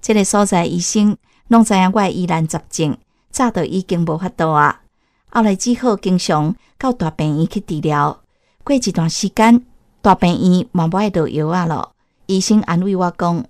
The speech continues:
：“你转去休困就会好。”其实医生知影我的病无法度治，我家己更加清楚。就安尼长期，不但家己过着生不如死的日子，搁拖累着厝内面的人，所以家己定定想，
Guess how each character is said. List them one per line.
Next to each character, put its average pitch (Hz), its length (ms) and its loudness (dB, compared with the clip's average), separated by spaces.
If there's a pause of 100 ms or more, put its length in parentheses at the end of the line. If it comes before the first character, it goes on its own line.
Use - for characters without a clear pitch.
：“你 220 80 -4
转 220 180 0
去 220 140 -6
休 226 220 0
困 156 240 -4
就 139 120 -6
会 - 120 -8
好。” 170 300 -2 (480)
其 214 120 0
实 196 160 2
医 185 220 -2
生 208 220 -2
知 196 120 -4
影 180 220 0
我 208 80 -2
的 190 100 -2
病 165 220 -4
无 165 100 -4
法 165 120 -6
度 151 180 -6 (100)
治， 151 260 -4 (440)
我 247 100 -2
家 233 140 -2
己 165 160 -2
更 165 200 -4
加 170 160 -8
清 165 220 -2
楚。 180 320 -2 (460)
就 233 120 2
安 240 160 6
尼 247 100 8
长 190 220 2
期， 160 360 -4 (220)
不 302 100 -4
但 226 180 0
家 185 120 -4
己 180 140 -2
过 220 200 -2
着 185 300 -2
生 - 260 0
不 208 100 -4
如 170 180 -4
死 220 200 -4 (140)
的 165 80 -4
日 151 140 -6
子， - 360 -4 (260)
搁 233 100 -4
拖 175 240 -6
累 170 140 -6
着 156 220 -2
厝 - 200 -6
内 180 140 -2
面 160 140 -4
的 160 100 -2
人， 156 320 -4 (320)
所 196 240 0
以 190 40 -2
家 185 120 -4
己 160 240 -6
定 165 200 -6
定 160 160 -8
想， 165 360 -4